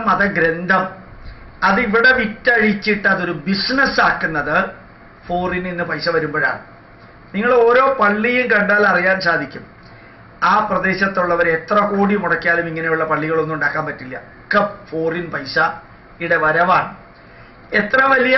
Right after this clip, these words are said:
പള്ളിയും എത്ര എംപയർ സ്റ്റേറ്റ് ബിൽഡിങ്ങും എത്ര വലിയ താജ്മഹലും ഉണ്ടാക്കിയാലൊന്നും ആർക്കും പ്രശ്നമില്ല. പക്ഷെ ഇതൊക്കെ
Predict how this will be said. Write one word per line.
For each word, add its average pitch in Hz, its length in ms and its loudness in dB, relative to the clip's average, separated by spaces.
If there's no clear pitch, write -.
പള്ളിയും 233 480 2
എത്ര 208 320 0
എംപയർ 190 400 2
സ്റ്റേറ്റ് 185 360 -4
ബിൽഡിങ്ങും 170 440 -6
എത്ര 165 220 -2
വലിയ 160 320 2
താജ്മഹലും 160 680 0
ഉണ്ടാക്കിയാലൊന്നും 202 600 0
ആർക്കും 226 300 2
പ്രശ്നമില്ല. 247 480 2
പക്ഷെ - 180 -4
ഇതൊക്കെ - 520 0